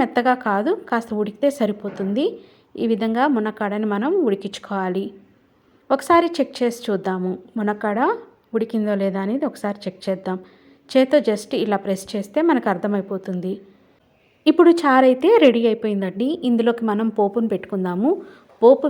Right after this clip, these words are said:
వేస్తేనే కదా ఈ చారు అనేది మరింత టేస్టీగా ఉండేది. So ఈ చారు ప్యాన్ని పక్కన పెట్టేసి ఇప్పుడు మనం పోపుని వేసుకోవాలి. దానికోసం ఇక్కడ నేను పోపు దినుసులు తీసుకుంటున్నాను. ఆవాలు, పచ్చిశనగపప్పు, మినపప్పు, నెక్స్ట్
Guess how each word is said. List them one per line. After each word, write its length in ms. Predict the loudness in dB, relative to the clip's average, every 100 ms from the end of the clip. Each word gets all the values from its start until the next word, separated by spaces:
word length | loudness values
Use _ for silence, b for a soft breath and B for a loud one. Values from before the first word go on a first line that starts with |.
| 4
వేస్తేనే 420 | 4 0 0 0 0
కదా 160 | -2 -2 -6
ఈ 40 | 0
చారు 240 | 2 2 0
అనేది 220 | -2 -2 0
మరింత 260 | 0 -2 -2 -2
టేస్టీగా 440 | -4 -2 -2 -2 -2
ఉండేది. 320 | -2 -2 -2 -4 B B B B -2
So 100 | 0 0 -4
ఈ 20 | -4
చారు 260 | 0 2 2 0
ప్యాన్ని 300 | -2 -2 -2 -2
పక్కన 220 | -2 -4 -4
పెట్టేసి 380 | -4 -6 -4 -4 -6 B B B -6
ఇప్పుడు 180 | 0 2 2
మనం 200 | 2 0 -4 4
పోపుని 400 | 4 4 0 0 0 0
వేసుకోవాలి. 520 | 0 0 0 0 0 4
దానికోసం 380 | 4 4 0 -2
ఇక్కడ 140 | -2 -2
నేను 140 | -2 0 0
పోపు 180 | -2 -2
దినుసులు 280 | -2 -2 -4
తీసుకుంటున్నాను. 680 | -6 -6 -6 -4 -4 -2 -2 -4 B B B 4 6
ఆవాలు, 340 | 6 2 -2 -2 -2
పచ్చిశనగపప్పు, 800 | -4 -6 -4 -4 -4 -6 -2 0 2
మినపప్పు, 920 | 0 -2 -2 -2 -4 -4 -6 -2 -4 -4 B B _ -4
నెక్స్ట్ 220 | -2 -4